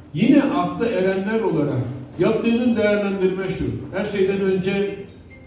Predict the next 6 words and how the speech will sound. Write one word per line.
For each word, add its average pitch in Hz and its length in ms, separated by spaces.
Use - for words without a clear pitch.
Expo 214 460
iki 202 200
bin 202 160
yirmi 190 320
üç 202 280
alanı 185 580